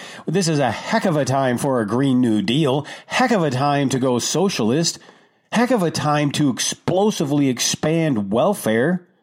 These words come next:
This is exactly what the Romans did before they collapsed. They massively expanded welfare just to keep the people quiet.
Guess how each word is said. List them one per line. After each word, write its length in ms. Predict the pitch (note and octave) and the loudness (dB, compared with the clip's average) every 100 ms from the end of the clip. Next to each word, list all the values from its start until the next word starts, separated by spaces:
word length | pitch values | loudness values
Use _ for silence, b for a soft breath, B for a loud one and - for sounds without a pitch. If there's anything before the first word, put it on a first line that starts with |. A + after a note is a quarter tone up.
| _ _ _ _ _ _ _ _ _ B B B - | _ _ _ _ _ _ _ _ _ B B B -2
This 260 | G3 G#3+ - | 0 2 0
is 240 | - D#3+ | 0 0
exactly 880 | D3+ C3+ A#2+ A2+ D#3+ F3 - G3 G3+ | 0 0 0 2 2 2 2 2 2
what 340 | D#3+ E3 F3 | 2 0 2
the 120 | F3 | 0
Romans 640 | C#3+ C3 D3+ D#3+ D#3+ C#3 G#2+ | 0 0 2 2 2 2 0
did 240 | B2 B2 | 0 2
before 360 | A#2 A2 C#3+ C3 | 0 0 0 2
they 140 | B2+ | 0
collapsed. 720 | A#2+ C3 B2 A#2+ G2 - - - _ _ _ _ _ _ _ _ _ - B B - | 0 0 2 2 0 -2 -6 -10 _ _ _ _ _ _ _ _ _ -20 B B -2
They 160 | C#3+ C3 | 2 4
massively 680 | C3+ D#3+ F#3 G3 E3+ E3 | 4 4 2 2 2 2
expanded 600 | D#3+ - - D#3+ D#3 C#3 | 0 -2 -2 0 0 0
welfare 640 | B2+ C#3 C#3+ - E2+ D2+ - _ _ _ _ _ B B A#2 | 2 0 0 -2 -2 -2 -10 _ _ _ _ _ B B -4
just 460 | A2+ F#3 F3+ - | 0 2 2 0
to 80 | E3+ | -2
keep 340 | E3 D#3+ D3 C3+ | 0 0 0 0
the 100 | C#3+ | 0
people 400 | - C3+ - B2+ | 0 0 -2 -4
quiet. 720 | - B2+ C3 G#2+ C#2+ - | -2 0 2 2 -2 -6